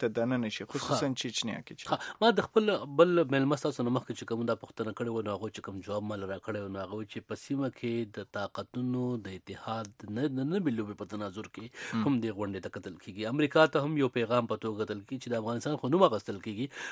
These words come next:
Speaker 2: خو د اصل چین، روس او پاکستان د یو نوي بلاک په توګه باندې، یو نوي طاقت په توګه د امریکا په رقابت کې یو ځای کېږي لګیا دي. دا تاثر هم دی.
Speaker 1: مهم.
Speaker 2: کېدای شي خو افغانان چې څنګه تل نه وایي چې دنیا د قافلو د لښکرو لار په ما ده او دا چې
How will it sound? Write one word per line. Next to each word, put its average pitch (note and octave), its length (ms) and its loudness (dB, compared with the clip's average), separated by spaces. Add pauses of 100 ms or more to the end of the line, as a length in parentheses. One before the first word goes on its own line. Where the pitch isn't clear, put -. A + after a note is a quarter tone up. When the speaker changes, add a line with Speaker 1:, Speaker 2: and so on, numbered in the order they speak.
Speaker 2:
خو C3+ 100 4
د D#3+ 180 6
اصل D3+ 140 4 (180)
چین، G3 200 6 (400)
روس D#3 280 6
او C3 60 2 (140)
پاکستان A2+ 380 2
د A#2 160 0
یو A2+ 100 0
نوي C#3 80 6
بلاک C#3 340 6
په A2 100 -4
توګه G#2 320 -2
باندې، G2+ 140 -4
یو D#3+ 140 -2
نوي C#3 80 4 (100)
طاقت - 280 -2
په - 100 -12
توګه G#2 140 -2
د G2 60 -4 (100)
امریکا G2 320 0 (400)
په G#2 320 4 (480)
رقابت A#2 400 0
کې - 120 -10
یو F#2+ 60 -4
ځای F#2 200 -8
کېږي F#2+ 240 -10
لګیا F#2+ 260 -2
دي. F#2 100 -8 (160)
دا B2 80 6 (120)
تاثر A#2+ 380 6
هم B2+ 220 4
دی. G2 140 -2
Speaker 1:
مهم. B2+ 360 0
Speaker 2:
کېدای D#3 340 4
شي F#3 140 2 (280)
خو - 80 8
افغانان D3 400 10
چې - 180 -6
څنګه E3+ 180 8 (160)
تل G3 180 8
نه D3 120 8
وایي D3 220 8
چې C#3+ 100 4 (320)
دنیا C3 280 6 (200)
د A#2+ 140 -2
قافلو B2 400 4 (120)
د A#2 200 -2
لښکرو B2+ 360 0 (120)
لار C3 220 8
په C3+ 140 4
ما B2+ 180 4
ده A2+ 100 2 (380)
او A2+ 60 -2
دا B2 140 4
چې - 100 -4